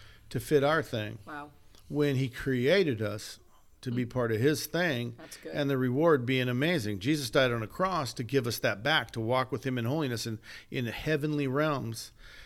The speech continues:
Speaker 1: for eternity, and that's the reward that we're looking for. Now, his standard, for instance, fornication. He created us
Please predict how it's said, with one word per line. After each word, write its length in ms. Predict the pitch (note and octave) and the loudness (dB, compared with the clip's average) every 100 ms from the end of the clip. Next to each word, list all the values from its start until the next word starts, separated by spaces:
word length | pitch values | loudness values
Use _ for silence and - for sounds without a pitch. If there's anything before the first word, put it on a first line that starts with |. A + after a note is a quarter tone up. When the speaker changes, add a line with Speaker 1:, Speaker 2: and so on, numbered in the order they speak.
| - | -4
Speaker 1:
for 220 | - C#3+ | 4 4
eternity, 500 | A#2+ E3+ F3+ B2 A#2+ | 4 0 0 0 0
and 140 | A#2+ | 2
that's 260 | C3 D3+ - | 2 2 0
the 100 | D3+ | 0
reward 540 | C3+ B2+ B2 D#3+ C#3 | 0 0 2 4 4
that 80 | A#2+ | 2
we're 140 | A2+ B2+ | -2 0
looking 320 | D#3+ F#3 B2+ | 0 0 -4
for. 320 | - G2 A2 - - - - - | -6 -6 -8 -14 -18 -12 -12 -8
Now, 380 | D3+ D3 D3 - - - - - - - - - - - - - - - - - | 0 2 2 0 -10 -18 -14 -14 -6 -4 -4 -6 -10 -14 -16 -16 -18 -18 -18 -6
his 260 | - F#3+ G#3 | 6 6 6
standard, 560 | - C3+ A#2+ B2 C#3+ | 2 0 2 0 0
for 280 | - - D3 | -4 -2 0
instance, 440 | D#3 E3 - D#3 - | 2 0 0 -2 -2
fornication. 720 | E3 G3 - C3+ G#2 - - - - - - - - _ _ - _ - | -2 -2 -2 -2 -2 -4 -12 -18 -20 -20 -20 -20 -20 _ _ -20 _ -20
He 400 | - C3 F3 F#3+ | -6 0 2 0
created 560 | - E3 D#3 C3+ C3 | -2 2 4 4 2
us 200 | A#2+ A2+ | 0 -2